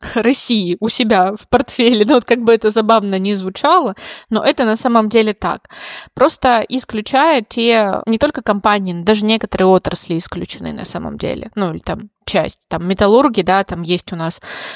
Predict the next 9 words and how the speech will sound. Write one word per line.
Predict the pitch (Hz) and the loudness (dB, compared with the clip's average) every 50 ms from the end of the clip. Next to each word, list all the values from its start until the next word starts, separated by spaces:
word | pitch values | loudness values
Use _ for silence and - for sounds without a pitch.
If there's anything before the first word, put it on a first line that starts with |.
| - - | -8 -2
а, | 180 170 | -2 0
золото, | 160 - 262 302 294 254 226 - - 202 190 190 180 175 - | 4 4 4 4 4 2 0 2 0 2 2 2 0 -2 -2
а, | - 180 175 175 | -4 -2 -2 0
редкоземельные | 185 190 - - 185 185 185 196 226 247 269 262 240 214 202 190 | -2 -2 -4 -4 -4 -4 -2 0 0 0 0 0 0 0 0 0
металлы | 190 190 190 - 185 180 180 170 170 170 165 165 - | 0 -2 0 0 2 2 2 2 2 0 0 -2 -4
и, | - - 185 190 208 208 202 196 190 | -6 -4 -4 -2 0 0 2 4 4
э, | 180 180 175 - 226 247 - 175 170 165 165 165 165 | 4 2 0 -2 -4 -6 -4 -2 -2 0 -2 -2 -2
чёрная | - - 208 190 185 175 165 | 2 2 2 4 2 -2 -4
металлургия. | 165 165 - - 170 170 165 170 - - - - - | -6 -6 -8 -6 -6 -6 -6 -6 -8 -8 -8 -8 -8